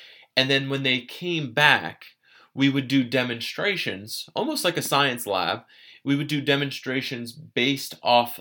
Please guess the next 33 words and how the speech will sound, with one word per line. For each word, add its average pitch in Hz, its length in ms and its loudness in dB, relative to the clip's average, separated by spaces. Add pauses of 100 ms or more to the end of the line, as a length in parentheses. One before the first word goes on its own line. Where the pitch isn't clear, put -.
of 101 480 0
the 117 100 -4
stuff 104 280 -2
that 101 120 -6
they 101 140 -2
did 95 240 -6
at 98 140 -2
home. 120 360 -4 (560)
So 139 180 2
for 143 200 2
instance, 120 460 -2
if 107 120 -10
you 113 80 -4
did 113 200 -2
something 110 460 -4
with, 110 380 0
say, 107 640 0
uh, 101 200 -2
classical 113 600 -4
conditioning, 104 760 -6 (540)
they 120 120 4
would 120 240 -2 (200)
understand 120 560 2
what 135 120 0
classical 110 400 0
conditioning 104 560 -6
is. 101 260 -10
They 107 120 -4
would 104 180 -6
work 131 320 -2
through 117 380 0
certain 101 460 -6
activities 113 760 -6